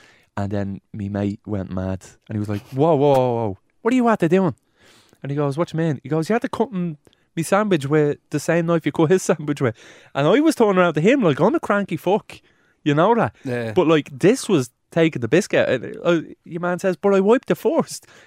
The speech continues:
Speaker 1: And he goes, "I don't care if you wiped it first. Like, you had all s-, sweet chili sauce and all on that, on that knife, and then you cut it with mine."
Speaker 2: But he wiped
Speaker 1: And
Speaker 2: it,
Speaker 1: I
Speaker 2: did
Speaker 1: says,
Speaker 2: he?
Speaker 1: "What do you want him to do?
Speaker 2: He
Speaker 1: Fucking"
Speaker 2: cleaned it, did he?
Speaker 1: "Well, he gave it a wipe, yeah.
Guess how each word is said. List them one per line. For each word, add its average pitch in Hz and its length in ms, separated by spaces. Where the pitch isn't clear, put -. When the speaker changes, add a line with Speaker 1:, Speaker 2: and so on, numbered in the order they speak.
Speaker 1:
And 196 60
he 220 60
goes, 277 200
"I - 20
don't 320 220
care 320 220
if 311 100
you 285 80
wiped 269 220
it - 60
first. 277 300
Like, 226 200
you 240 100
had 277 160
all 254 260
s-, - 300
sweet 226 360
chili 285 280
sauce 240 400
and 202 140
all 190 200
on 175 120
that, 175 100
on 175 120
that 175 180
knife, 175 200
and 175 80
then 208 100
you 202 80
cut 208 200
it 190 40
with 185 120
mine." 208 180
Speaker 2:
But 185 60
he 180 80
wiped 196 300
Speaker 1:
And 269 80
Speaker 2:
it, - 20
Speaker 1:
I - 40
Speaker 2:
did - 40
Speaker 1:
says, 294 140
Speaker 2:
he? - 20
Speaker 1:
"What 359 140
do 330 60
you 311 40
want 311 180
him 220 60
to 202 80
do? 214 140
Speaker 2:
He 208 60
Speaker 1:
Fucking" 220 240
Speaker 2:
cleaned 214 300
it, 131 120
did 101 100
he? 104 100
Speaker 1:
"Well, 403 120
he 339 60
gave 403 140
it 392 60
a 330 40
wipe, 294 320
yeah. 339 300